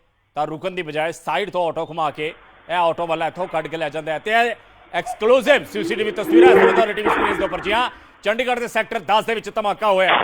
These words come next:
ਮੁੱਢਲੀ ਜਾਣਕਾਰੀ ਮੁਤਾਬਕ ਦੱਸਿਆ ਜਾ ਰਿਹਾ ਹੈ ਕਿ ਇੱਥੇ ਧਮਾਕਾ ਖੇਜ ਸਮੱਗਰੀ ਸੁੱਟੀ ਗਈ ਹੈ।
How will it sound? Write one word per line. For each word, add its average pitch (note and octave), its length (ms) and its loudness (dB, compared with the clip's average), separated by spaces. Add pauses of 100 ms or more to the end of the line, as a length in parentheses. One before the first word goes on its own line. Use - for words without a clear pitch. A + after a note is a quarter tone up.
(380)
ਮੁੱਢਲੀ A#3+ 360 -2
ਜਾਣਕਾਰੀ G3+ 400 0
ਮੁਤਾਬਕ G3 300 2
ਦੱਸਿਆ G3 260 -2
ਜਾ F#3+ 180 0
ਰਿਹਾ G3+ 100 0
ਹੈ G#3 40 0
ਕਿ G3+ 200 -4
ਇੱਥੇ - 220 -2 (880)
ਧਮਾਕਾ G#3 320 -4
ਖੇਜ G#3 220 -6
ਸਮੱਗਰੀ G3 360 -8
ਸੁੱਟੀ A3 360 -8
ਗਈ G3+ 180 -4
ਹੈ। G3 120 -6